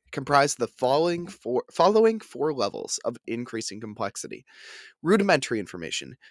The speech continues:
Something man-made is here. Cautionary, then. Something man-made is here, and it is dangerous. Then the basic information, which tells what, why,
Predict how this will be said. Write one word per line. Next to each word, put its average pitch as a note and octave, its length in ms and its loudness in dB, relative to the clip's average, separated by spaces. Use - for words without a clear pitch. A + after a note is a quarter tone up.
Something F3+ 440 4
man-made G#2+ 520 2
is A2 100 0
here. - 300 -2
Cautionary, A2 580 6
then. - 300 -12
Something E3+ 500 2
man-made A#2+ 400 0
is G#2 120 -4
here, A#2+ 380 -6
and C#3 220 -2
it C3 80 0
is B2+ 180 4
dangerous. - 680 -4
Then C#3 160 4
the C#3 80 4
basic - 420 4
information, G2+ 580 -6
which - 220 -4
tells - 300 -2
what, A2 320 4
why, G#2 380 4